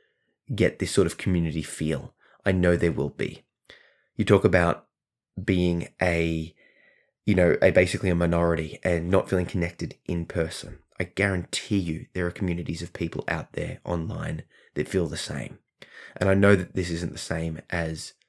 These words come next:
an in-person community. I know that. But I think that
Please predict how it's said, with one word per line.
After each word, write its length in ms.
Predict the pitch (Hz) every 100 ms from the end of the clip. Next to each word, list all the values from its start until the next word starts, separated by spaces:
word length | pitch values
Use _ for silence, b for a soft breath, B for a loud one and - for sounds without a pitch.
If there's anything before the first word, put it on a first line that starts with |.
| _ _ _ _
an 180 | 95 87
in-person 480 | - 92 87 82 82
community. 600 | - 80 76 71 71 - -
I 60 | 92
know 220 | 90 87
that. 240 | 80 60 - b b b b b
But 440 | 110 95 - - _ _ _ _ b b b b
I 60 | 101
think 300 | - 104 92
that 260 | 92 87